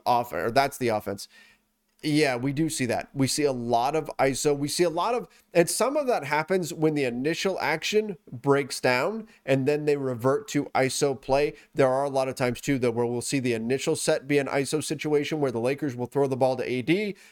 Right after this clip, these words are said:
and they want him to go to work, especially if they feel like they really need a basket. So that can be frustrating. There's also times where, from the fan perspective, we look at what's happening and we assume they're not running anything because an open shot didn't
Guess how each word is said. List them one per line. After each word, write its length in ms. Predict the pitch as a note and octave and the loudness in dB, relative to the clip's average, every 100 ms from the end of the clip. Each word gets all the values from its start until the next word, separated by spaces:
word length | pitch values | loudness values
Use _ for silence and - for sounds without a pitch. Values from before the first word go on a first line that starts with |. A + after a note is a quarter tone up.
| - | -6
and 140 | A#2 | -2
they 60 | A#2 | 0
want 240 | B2+ B2 | 0 0
him 180 | D3 D#3 | -2 0
to 80 | D3 | 0
go 140 | D3 | 0
to 80 | D3 | 2
work, 260 | C#3+ D3 | 0 -2
especially 380 | - C#3+ C#3 D#3+ | -2 0 0 0
if 60 | C3+ | -2
they 80 | C3 | -2
feel 180 | C#3 | 0
like 140 | C3 B2 | -2 0
they 100 | A#2+ | 0
really 240 | B2 A#2 | 0 -2
need 240 | A#2 B2+ B2+ | -2 -2 0
a 40 | |
basket. 560 | A#2+ A#2 B2+ F3+ F3 - - - - | 0 0 0 -2 -2 -6 -20 -20 -20
So 240 | - - D#3 | -6 2 2
that 340 | B2 D3 D3 | 4 0 0
can 120 | D#3+ | -2
be 100 | D#3 | -2
frustrating. 600 | D3+ E3 D#3+ E3+ E3+ F3 | 0 0 0 0 0 0
There's 200 | E3 F3+ | 0 0
also 380 | F#3+ F3+ A#3 C#4+ | 2 0 0 -4
times 440 | G#3+ C#3+ D3 D3 B2 | -4 0 0 0 -2
where, 380 | C#3 C3 B2 - _ _ _ _ _ _ | 0 0 -2 -6 _ _ _ _ _ _
from 160 | F3+ | 2
the 80 | D3+ | 2
fan 260 | D3 D#3 F#3 | 2 2 2
perspective, 580 | G#3 - A3 A3 B3 G#3 _ _ _ _ | -4 0 0 2 -4 -6 _ _ _ _
we 200 | C#3+ D#3+ | 2 2
look 300 | E3 B3+ C4 | 4 0 2
at 120 | A3+ | 2
what's 180 | D#3+ D3+ | 2 0
happening 520 | D3 D#3+ G#3 A#3+ A#3+ - _ _ | 0 0 2 0 -2 -14 _ _
and 160 | D#3+ D#3 | 4 4
we 160 | F#3 | 2
assume 580 | E3 - - F3 A3+ A3 | 0 -2 0 2 2 0
they're 160 | D3+ C#3+ | 0 0
not 300 | D3+ D3 B2+ | -2 -2 0
running 320 | C#3 F3 F3+ | 0 0 0
anything 480 | G3+ G3+ A3+ B3 - _ _ | -2 0 0 0 -10 _ _
because 320 | D#3+ E3 D#3 | 4 4 2
an 100 | D#3+ | 0
open 280 | D#3 D#3+ D3 | 0 -2 -4
shot 420 | - D3 B2+ B2 | 2 2 2 -2
didn't 300 | D3 C3 C3 | 0 0 -2